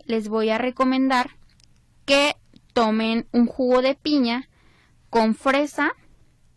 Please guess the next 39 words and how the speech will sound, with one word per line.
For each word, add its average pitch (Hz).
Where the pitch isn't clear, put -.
y 269
lo 269
pueden 247
licuar 247
con 247
cúrcuma, 269
una 247
cucharada 233
de 240
cúrcuma, 269
o 233
si 226
es 220
en 247
raicita, 285
unos 240
tres 233
centímetros 214
de 233
cúrcuma. 262
Y 277
le 277
agregan 254
también 226
el 220
jengibre. 233
Le 226
agregan 220
unos 233
dos 240
centímetros, 254
bueno, 233
perdón, 214
le 214
agregan 220
una 240
cucharadita 214
de 220
jengibre 247